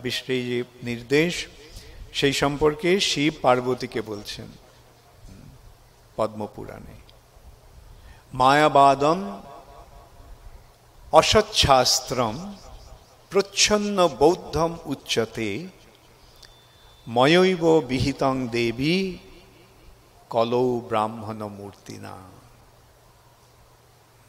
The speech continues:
মায়াবাদ নামক একটা অসৎ শাস্ত্র, মানে অনিত্য শাস্ত্র। সৎ মানে হচ্ছে নিত্য, আর অসৎ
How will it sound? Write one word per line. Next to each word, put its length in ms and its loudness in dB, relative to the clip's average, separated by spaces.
মায়াবাদ 640 6
নামক 520 0
একটা 640 -6
অসৎ 640 0
শাস্ত্র, 520 -6
মানে 220 -4
অনিত্য 580 -2
শাস্ত্র। 540 -12
সৎ 460 2
মানে 260 0
হচ্ছে 280 -6
নিত্য, 640 -2
আর 100 -8
অসৎ 380 -8